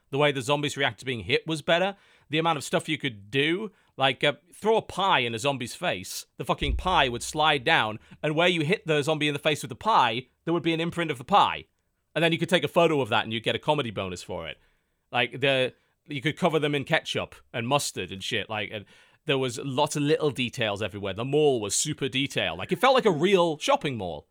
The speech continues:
It was laid out like one. There was tons of detail. There was tons of objects everywhere. This,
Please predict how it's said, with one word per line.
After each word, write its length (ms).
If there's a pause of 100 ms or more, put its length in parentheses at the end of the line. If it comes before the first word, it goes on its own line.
It 80
was 120
laid 180
out 200
like 220
one. 320 (200)
There 60
was 120
tons 280
of 100
detail. 460
There 60
was 100
tons 220
of 60
objects 440
everywhere. 600 (680)
This, 600